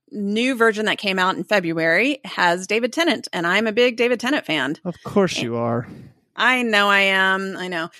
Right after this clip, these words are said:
Speaker 1: You actually remind me of him a little bit. Not in personality, but just the way you look. Um,
Speaker 2: Is it, is it, um, is it because you, you see me as being a much better Englishman than American? Is that,
Speaker 1: <laughs>
Speaker 2: is that really what
Speaker 1: Yeah,
Speaker 2: it
Speaker 1: yeah,
Speaker 2: is?
Speaker 1: that's exactly why.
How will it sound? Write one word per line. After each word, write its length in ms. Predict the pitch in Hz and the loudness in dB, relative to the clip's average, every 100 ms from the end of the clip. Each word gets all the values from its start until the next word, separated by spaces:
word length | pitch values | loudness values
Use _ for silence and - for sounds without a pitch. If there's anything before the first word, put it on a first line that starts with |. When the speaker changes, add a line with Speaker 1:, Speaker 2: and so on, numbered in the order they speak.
| - | -2
Speaker 1:
You 240 | 240 403 | 2 2
actually 240 | 453 - 453 | 2 2 2
remind 420 | 233 220 240 208 - | 4 2 2 -4 -6
me 240 | 233 165 | -4 -2
of 140 | 123 180 | -2 -4
him 120 | 170 | -4
a 60 | 156 | -4
little 300 | 160 165 156 | -2 -4 0
bit. 220 | 123 - | -2 -4
Not 400 | - 247 330 320 | 0 4 4 4
in 320 | 254 247 226 | 0 -2 -4
personality, 580 | 202 220 - 185 170 160 | -4 -6 -2 2 2 2
but 260 | 151 147 - | 2 0 -2
just 180 | 180 - | -10 -4
the 60 | |
way 100 | 160 | -2
you 80 | 143 | -2
look. 240 | 107 76 _ _ _ _ | -2 -6 _ _ _ _
Um, 280 | 175 156 147 | -2 2 2
Speaker 2:
Is 140 | 143 | 4
it, 220 | 151 85 | 2 2
is 220 | 131 151 143 | 0 0 2
it, 220 | 139 87 | 2 2
um, 560 | 135 127 123 120 113 - | 2 2 0 -4 -8 -8
is 200 | 117 131 | -4 -2
it 80 | 131 | -2
because 380 | 135 - 131 123 | -2 2 2 2
you, 280 | 123 117 87 | -2 -2 -6
you 160 | 127 127 | -8 -8
see 180 | - 131 | -4 -2
me 160 | 123 | 0
as 220 | 117 117 110 | 0 -2 -4
being 260 | 123 120 | -6 -4
a 40 | 117 | -4
much 220 | 117 - | -6 -6
better 220 | 117 117 | -6 -6
Englishman 720 | 82 120 120 123 123 123 123 | -8 -4 -4 -4 -4 -4 -6
than 140 | 117 117 | -6 -4
American? 500 | 117 120 127 131 131 359 - - | -4 -6 -6 -4 0 -2 -4 -10
Is 140 | 117 | -2
that, 340 | 120 117 - - | 0 0 -2 -2
Speaker 1:
<laughs> 80 | 107 | -4
Speaker 2:
is 80 | 120 | -2
that 180 | 120 90 | -4 -4
really 240 | 113 117 | -4 -2
what 60 | 113 | 0
Speaker 1:
Yeah, 60 | |
Speaker 2:
it 60 | - | 2
Speaker 1:
yeah, 200 | 208 156 | 2 2
Speaker 2:
is? 60 | 185 | 2
Speaker 1:
that's 180 | 190 | -2
exactly 380 | 202 175 170 170 | -4 0 0 0
why. 200 | 160 190 | -2 -4